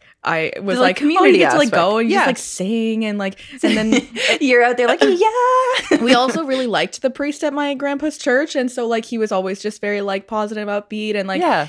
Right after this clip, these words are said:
Speaker 1: his, uh, like, you know, whatever they called the speeches, I can't remember.
Speaker 2: I have no idea.
Speaker 1: I can't remember.
Speaker 2: The speeches.
Speaker 1: The speeches
Speaker 2: <laughs>
Speaker 1: where you do in the
Speaker 2: I'm
Speaker 1: middle.
Speaker 2: so
Speaker 1: We're
Speaker 2: sorry, we're
Speaker 1: always,
Speaker 2: not
Speaker 1: like,
Speaker 2: doing
Speaker 1: really
Speaker 2: every
Speaker 1: good.
Speaker 2: <laughs>
Speaker 1: I'm
Speaker 2: religious
Speaker 1: sorry, I'm not
Speaker 2: person
Speaker 1: trying
Speaker 2: justice.
Speaker 1: to offend anybody. No, I really liked it.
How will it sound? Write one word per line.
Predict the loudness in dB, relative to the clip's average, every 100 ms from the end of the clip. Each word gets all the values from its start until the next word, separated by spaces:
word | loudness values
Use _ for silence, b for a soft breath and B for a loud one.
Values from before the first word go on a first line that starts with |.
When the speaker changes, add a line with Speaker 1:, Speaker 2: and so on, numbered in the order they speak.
| -4
Speaker 1:
his, | 0 0 0 -2
uh, | 0 0 -2 -6 b b b -8
like, | -8 -8 -12
you | -16
know, | -16 -16
whatever | -16 -12 -6 -6 -6
they | -8
called | -10 -14 -12
the | -16
speeches, | -14 -14 -12 -12 -12
I |
can't | -12 -12 -12
remember. | -12 -12 -12 -12 -14 b _ -20 B B B _
Speaker 2:
I | -8 -6
have | -10 -10
no | -10
idea. | -10 -10 -14 -16 _ _ _ _ _ _ _ _ _ _ _ _ _ _ _
Speaker 1:
I | -12 -10
can't | -10 -14
remember. | -10 -10
Speaker 2:
The |
speeches. | -12 -12 -12 -10 -10 -2
Speaker 1:
The | 0
speeches | 0 2 2 4 2 2 0
Speaker 2:
<laughs> |
Speaker 1:
where | 4 6 6
you |
do | 4 2
in | 2
the | 4
Speaker 2:
I'm | 4
Speaker 1:
middle. | 4
Speaker 2:
so | 2
Speaker 1:
We're | 2
Speaker 2:
sorry, | 6 6 6
we're |
Speaker 1:
always, | 4
Speaker 2:
not | 4
Speaker 1:
like, | 4
Speaker 2:
doing | 4
Speaker 1:
really | 4
Speaker 2:
every | 4 2
Speaker 1:
good. | 4 4 4 2 2
Speaker 2:
<laughs> | 4
Speaker 1:
I'm | 4
Speaker 2:
religious | 4 4 4 4
Speaker 1:
sorry, | 4
I'm |
not | 4
Speaker 2:
person | 2 2
Speaker 1:
trying | 4 4
Speaker 2:
justice. | 4 2
Speaker 1:
to |
offend | 2 2
anybody. | 2 0 0 -4
No, | 0 2
I | 2
really | 2 0 0
liked | 2 0 -2
it. | -2 -2